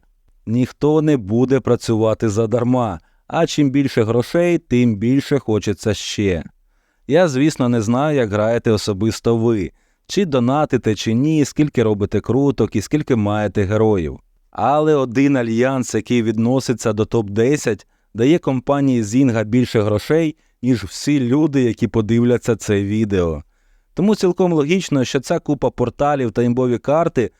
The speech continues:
робляться саме для цих топ-альянсів, а решта просто радіє хоч якомусь нормальному герою.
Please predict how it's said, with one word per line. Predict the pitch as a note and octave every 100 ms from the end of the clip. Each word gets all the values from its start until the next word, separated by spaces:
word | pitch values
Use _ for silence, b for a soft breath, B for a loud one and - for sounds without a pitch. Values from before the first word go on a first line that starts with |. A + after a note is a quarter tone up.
| _ -
робляться | B2 E3+ D#3+ D#3 -
саме | B2 - C3 D3 C#3
для | A#2
цих | G#2 B2+ B2+
топ-альянсів, | - A2 A#2+ A#2 B2+ B2+ G#2+ F2 D2 _ _ _ -
а | C3
решта | G3 G3 C3+
просто | A#2 D#3+ - C3
радіє | B2+ E3 D#3+
хоч | - A#2 A2+
якомусь | G#2 C#3 D3 C3
нормальному | A2+ G#2 G2+ F#2+ F#2+ F#2+ F2+
герою. | G2+ G2+ F#2 C#2+